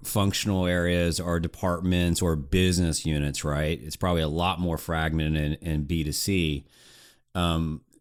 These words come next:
so maybe say some more about that, because I think you, I remember one of your quotes in your research when you talked about, it's like, I'm I'm happy that other people are deploying technology, but eventually it does become my problem.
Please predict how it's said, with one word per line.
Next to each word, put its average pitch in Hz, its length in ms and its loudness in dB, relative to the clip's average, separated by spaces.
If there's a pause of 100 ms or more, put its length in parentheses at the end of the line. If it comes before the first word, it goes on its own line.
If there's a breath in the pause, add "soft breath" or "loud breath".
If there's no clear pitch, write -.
(200)
so 90 640 2
maybe 110 560 2
say 135 260 2
some 151 220 2
more 101 400 4
about 82 540 0
that, 80 360 2
because 80 340 -2
I 82 80 -2
think 123 280 -2
you, 107 280 2
I 90 40 0
remember 113 540 4
one 95 200 2
of 98 60 4
your 90 140 2
quotes 92 360 0
in 85 80 2
your 76 140 0
research 80 580 0
when 78 120 0
you 73 60 0
talked 76 280 -2
about, 76 300 -2
it's 69 140 -6
like, 76 260 -2 (640 loud breath)
I'm 95 380 4 (220)
I'm 98 140 4
happy 127 460 2
that 113 180 2
other 101 240 4
people 95 320 0
are 90 120 4
deploying 87 460 2
technology, 90 680 2
but 76 180 0
eventually 98 840 2
it 78 100 0
does 101 240 2
become 90 300 2
my 82 200 4
problem. 64 520 -2